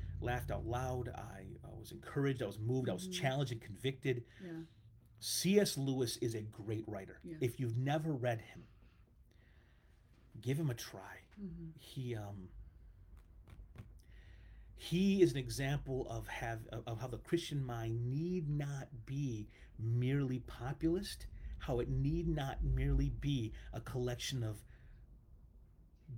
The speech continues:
Speaker 1: bumper stickers.
Speaker 2: Yeah.
Speaker 1: The Christian mind can be thoughtful, educated, articulate,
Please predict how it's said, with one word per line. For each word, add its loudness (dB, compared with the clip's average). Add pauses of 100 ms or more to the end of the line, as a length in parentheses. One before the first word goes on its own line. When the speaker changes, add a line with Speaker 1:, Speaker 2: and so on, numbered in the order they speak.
(100)
Speaker 1:
bumper 6
stickers. -6 (400)
Speaker 2:
Yeah. -6
Speaker 1:
The -2
Christian 2
mind 0
can -4
be -8 (200)
thoughtful, -10 (140)
educated, -4
articulate, -6